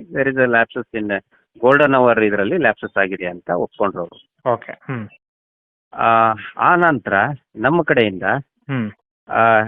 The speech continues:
Speaker 1: ಅಡ್ವೊಕೇಟ್ ಮೋಹಿತ್ ಕುಮಾರ್ ಅವರು, ಆ, ಸಂತೋಷ್ ಪರವಾಗಿ ಒಂದು ಅಪೀಲ್ ಕ್ಯಾನ್ಸಲ್ ಆಗ್ಬೇಕು ಅಂತ ಒಂದು
Speaker 2: ಹ್ಮ್.
Speaker 1: ಅಪೀಲ್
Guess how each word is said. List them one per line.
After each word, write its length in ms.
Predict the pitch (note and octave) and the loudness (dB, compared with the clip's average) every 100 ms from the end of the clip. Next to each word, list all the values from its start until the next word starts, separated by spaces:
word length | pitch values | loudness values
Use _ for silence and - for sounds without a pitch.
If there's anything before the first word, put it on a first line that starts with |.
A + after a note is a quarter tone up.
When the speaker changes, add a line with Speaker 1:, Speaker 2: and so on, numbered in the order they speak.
| A2 | 0
Speaker 1:
ಅಡ್ವೊಕೇಟ್ 920 | A2 C3+ C#3 D3 C3 - C3+ B2 B2 A#2 | 0 2 2 0 -2 2 4 6 6 4
ಮೋಹಿತ್ 360 | A2 C3+ D3+ | 2 2 2
ಕುಮಾರ್ 360 | - B2+ A#2+ A2+ | 0 2 2 4
ಅವರು, 600 | A2 C3+ D#3 C3 G#2 G2 | 4 4 4 6 4 2
ಆ, 440 | F#2+ - A2 G#2 G2+ | 0 -2 2 4 4
ಸಂತೋಷ್ 480 | - A2+ D3 C3+ - | 2 0 2 2 2
ಪರವಾಗಿ 540 | A#2+ A2+ A2 D3 E3 _ _ - | 4 4 4 0 -2 _ _ -10
ಒಂದು 320 | B2 A2+ G#2+ G2+ | -2 -2 0 0
ಅಪೀಲ್ 580 | F#2+ C3+ B2 B2 A2+ - | 0 0 2 4 4 0
ಕ್ಯಾನ್ಸಲ್ 360 | A2+ G#2+ A#2 G#2+ | -2 0 2 0
ಆಗ್ಬೇಕು 380 | G#2 G2+ - F#2+ | 0 -4 -6 -6
ಅಂತ 180 | F2+ | -6
ಒಂದು 260 | F2 E2+ E2+ | -10 -10 -12
Speaker 2:
ಹ್ಮ್. 100 | A#2+ _ | -14 _
Speaker 1:
ಅಪೀಲ್ 540 | - C#3+ A#2 G#2+ G2+ | -10 -4 -2 2 0